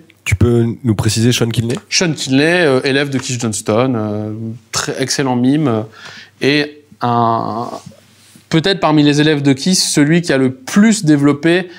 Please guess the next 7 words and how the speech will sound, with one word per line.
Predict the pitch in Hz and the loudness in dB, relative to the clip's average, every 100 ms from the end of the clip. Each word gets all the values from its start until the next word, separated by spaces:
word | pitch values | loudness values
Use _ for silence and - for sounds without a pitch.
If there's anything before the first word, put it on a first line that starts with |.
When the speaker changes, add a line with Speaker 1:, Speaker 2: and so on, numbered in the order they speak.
| - - | -12 -6
Speaker 2:
l'aspect | 135 - 160 | -4 -2 -2
pédagogique | - 165 151 143 139 135 151 147 127 | 0 0 2 2 2 2 0 -4 0
de, | 127 123 120 117 113 120 123 123 | 2 4 2 0 -4 -6 -8 -2
de | 127 | 0
Johnston. | 127 131 127 127 | 2 0 -2 -4
C'est-à-dire | 117 131 127 | -2 0 0
qu'il, | - 139 131 | 0 -2 -2